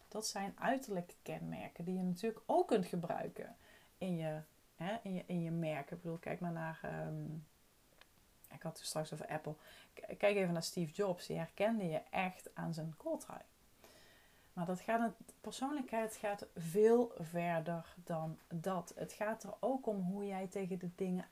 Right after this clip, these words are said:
aankijkt. Hoe jij de dingen aanvliegt. Hoe jij de dingen aanpakt. Ehm, dus als je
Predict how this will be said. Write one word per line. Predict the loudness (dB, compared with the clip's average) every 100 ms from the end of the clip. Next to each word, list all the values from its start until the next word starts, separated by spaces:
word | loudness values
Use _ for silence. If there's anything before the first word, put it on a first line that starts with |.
| -8
aankijkt. | -2 0 -2 -4 -10 -12 -14 -20 -20 -20 -20 -6
Hoe | -2
jij | 0 2
de | 0
dingen | 2 0 0 -2
aanvliegt. | 2 2 2 0 -2 -4
Hoe | -2
jij | -2 -2
de | -2
dingen | -2 -4 -8 -8
aanpakt. | -2 0 0 -2 -4 -4 -14 -20 -20 -20 -20 -20 -20 -20 -10
Ehm, | -8 -6 -6 -6 -8 -12 -4
dus | -2 -2 -8 -16 -20 -20 -20 -20 -6
als | -4 -2 -2
je | -2